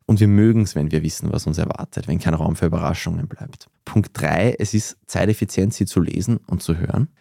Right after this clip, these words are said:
Auch wenn's ein bisschen eine längere Folge ist heute, <laughs> weil ich nicht alles in Listenform vorgetragen hab.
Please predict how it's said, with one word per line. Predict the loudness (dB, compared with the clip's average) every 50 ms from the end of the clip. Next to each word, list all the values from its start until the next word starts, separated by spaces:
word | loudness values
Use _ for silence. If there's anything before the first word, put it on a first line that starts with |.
| _ -2
Auch | -2 0
wenn's | 2 2 2
ein | 0 0
bisschen | 0 2 2
eine | 2 2
längere | 2 2 2 2 2 0
Folge | 0 0 -2 0 0
ist | -2 -2 0 2
heute, | 2 2 2 2 2 2 2 2
<laughs> | _
weil | 2 4 4 4
ich | 4 4
nicht | 6 6 4 4 4 0
alles | 2 4 4 4 4
in | 4 2
Listenform | 2 0 0 -2 -4 -4 -2 -4 -4 -4 -4
vorgetragen | -4 -4 -4 -2 -2 -4 -4 -4 -4 -4 -2 -2 -2
hab. | -2 -4